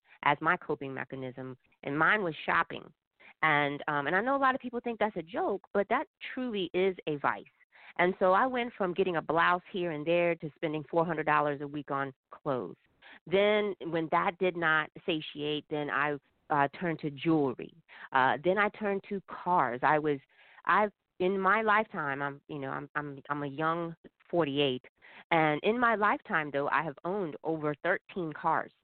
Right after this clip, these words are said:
Um, because I used to flip cars every time the, the, the blouses didn't work or my Mont Blanc pins didn't work or my, you know, uh, clothes, uh, shopping. If it did not work, then I would turn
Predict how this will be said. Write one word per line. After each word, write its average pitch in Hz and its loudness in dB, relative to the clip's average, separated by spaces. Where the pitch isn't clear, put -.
Um, 156 4
because 160 0
I 165 6
used 165 -2
to 156 -8
flip 190 0
cars 160 0
every 160 -4
time 175 4
the, 147 2
the, 139 -2
the 143 -2
blouses 165 2
didn't 165 -2
work 165 2
or 143 -4
my 139 -4
Mont 151 -4
Blanc 165 -2
pins 180 0
didn't 165 2
work 165 4
or 147 -4
my, 139 0
you 160 0
know, 131 0
uh, 131 2
clothes, 175 2
uh, 147 0
shopping. 175 0
If 160 -4
it 160 -2
did 185 4
not 180 2
work, 160 0
then 156 -6
I 147 0
would 143 -8
turn 156 -4